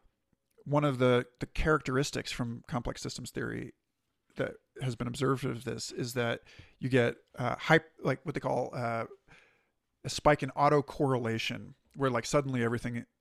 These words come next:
within that system is connected to everything else, and it just, like, <laughs> it, it, it, it, uh, it breaks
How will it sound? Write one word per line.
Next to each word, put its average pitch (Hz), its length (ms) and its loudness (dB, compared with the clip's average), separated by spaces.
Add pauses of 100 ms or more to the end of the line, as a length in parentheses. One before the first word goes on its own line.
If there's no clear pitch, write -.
(260)
within 131 280 2
that 123 140 0
system 123 320 -4
is 113 100 -6
connected 127 360 -4
to 113 80 -4
everything 120 340 -4
else, 98 280 -4
and - 120 -8
it - 120 -12
just, - 180 -12
like, - 140 -12 (220)
<laughs> - 0 -
it, - 280 -6 (320)
it, 175 140 0 (200)
it, 151 180 -2 (220)
it, - 340 -8
uh, 113 200 -4 (1300)
it 139 240 -2
breaks 127 600 2